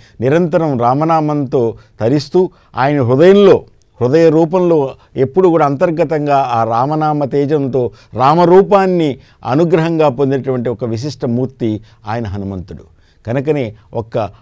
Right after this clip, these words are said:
రాముడి యొక్క కౌగిలి సీతకే కాదు, ఆంజనేయుడికి అందడం ఎంత గొప్ప విశేషం. కనుక అటువంటి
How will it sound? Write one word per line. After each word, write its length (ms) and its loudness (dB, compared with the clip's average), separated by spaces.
రాముడి 380 -2
యొక్క 140 -4
కౌగిలి 460 -2
సీతకే 480 -4
కాదు, 380 -4
ఆంజనేయుడికి 680 2
అందడం 480 -2
ఎంత 200 -6
గొప్ప 480 -6
విశేషం. 500 -8
కనుక 400 -4
అటువంటి 640 -4